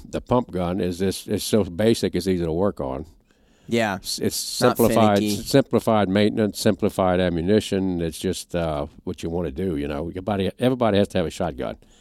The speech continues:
Speaker 1: Every farmhouse used to have a twenty-two rifle and a shotgun.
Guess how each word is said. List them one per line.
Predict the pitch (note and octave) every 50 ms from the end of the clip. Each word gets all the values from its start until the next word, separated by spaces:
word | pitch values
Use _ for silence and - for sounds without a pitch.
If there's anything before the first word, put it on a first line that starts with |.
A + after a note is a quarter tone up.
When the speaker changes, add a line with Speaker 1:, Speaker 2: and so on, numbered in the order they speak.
| _ _ _ _ _ _ _ -
Speaker 1:
Every | C3 C3 C#3
farmhouse | - - D3 C#3 F3 F3+ B2+ G#2 F#2+ F#2+ F#2 -
used | A2+ G2+ - -
to | G2
have | G2 F2+
a | E2+
twenty-two | - - F#2+ G2+ F#2+ E2 - G2 F2+
rifle | F2 F#2 F#2+ F#2+ - G#2 F#2+
and | F#2
a | -
shotgun. | - A#2+ A#2 - - C#2 A#1+ D#2